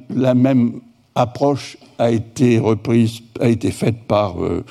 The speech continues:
son successeur. Euh, en tout cas, il faudra attendre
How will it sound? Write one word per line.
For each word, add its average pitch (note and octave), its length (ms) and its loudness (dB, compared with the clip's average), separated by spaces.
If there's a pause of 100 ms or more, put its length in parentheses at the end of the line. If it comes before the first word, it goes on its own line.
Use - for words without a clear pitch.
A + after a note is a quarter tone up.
(260)
son B2+ 180 0
successeur. A#2+ 680 -2 (240)
Euh, F2+ 560 0 (1800)
en C#3+ 120 2
tout F3+ 120 -6
cas, G3 160 2
il F3 100 -2
faudra D#3+ 380 -2
attendre C3 540 -4